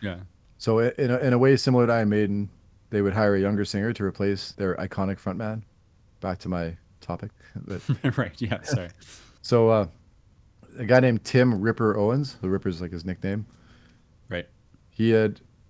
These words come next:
Speaker 2: actually spent time in a Judas Priest tribute band called British Steel. So he already had some, some cred, I guess.
Speaker 1: And knows the
Speaker 2: Or
Speaker 1: songs.
Speaker 2: some skills, and he knew the
Speaker 1: Mm-hmm.
Speaker 2: songs, yeah.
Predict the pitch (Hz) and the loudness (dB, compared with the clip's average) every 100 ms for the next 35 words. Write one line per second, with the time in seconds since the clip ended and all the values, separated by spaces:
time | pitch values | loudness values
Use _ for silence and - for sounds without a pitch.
0 | - 107 104 120 - 110 - 104 110 104 | -10 -6 -4 -4 -2 -2 -2 -2 0 -2
1 | 98 110 101 - 101 - 104 123 123 120 | -2 -4 -4 -4 -6 -4 -6 -2 -2 -2
2 | - 95 104 101 95 - 95 120 131 _ | -2 -4 -4 -4 -6 -6 -4 -4 -6 _
3 | _ _ _ _ _ _ _ _ - - | _ _ _ _ _ _ _ _ -16 -8
4 | 90 92 92 90 90 87 82 85 82 - | -4 -4 -4 -2 -4 -4 -8 -10 -12 -18
5 | 85 - 87 98 90 95 101 - - 107 | -14 -8 -6 -8 -12 -12 -14 -18 -12 -8
6 | 98 90 92 - 98 110 123 82 - 98 | -8 -8 -10 -10 -8 -8 -10 -14 -10 -6
7 | 98 104 - _ _ - 92 92 92 92 | -4 -6 -14 _ _ -8 -4 -4 -4 -6
8 | 95 101 85 87 | -6 -6 -10 -12